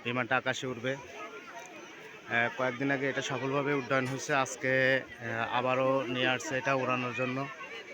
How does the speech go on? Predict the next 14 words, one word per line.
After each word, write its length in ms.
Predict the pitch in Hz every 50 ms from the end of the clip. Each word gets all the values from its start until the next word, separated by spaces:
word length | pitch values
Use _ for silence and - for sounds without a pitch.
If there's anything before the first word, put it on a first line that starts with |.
| - - - - -
রামদিয়া 380 | - 107 120 123 127 120 123 123
বিএমবি 340 | 113 110 123 123 123 120 123
উচ্চ 360 | 113 - - 120 - - 127
বিদ্যালয় 500 | 113 120 110 - 120 120 120 120 127 139 139 131
মাঠে। 300 | 117 113 - 123 127 131 147 - - - - - - - - - - - - - - - - - - - - - - -
এবং 260 | 120 113 123 127 120
এই 60 | 123
বিমান 360 | 120 104 127 123 131 131 127 131
উড়ানোর 300 | 127 127 127 127 127 120 110 120
দৃশ্য 300 | 127 127 - - 139 131
দেখার 340 | 120 131 123 123 139 127 120
জন্য 400 | 127 135 131 131 131 135 135 131 120 - - - - 123
রামদিয়া 400 | 123 123 123 127 120 123 123 120
স্কুলের, 460 | 120 - - 131 127 127 127 127 127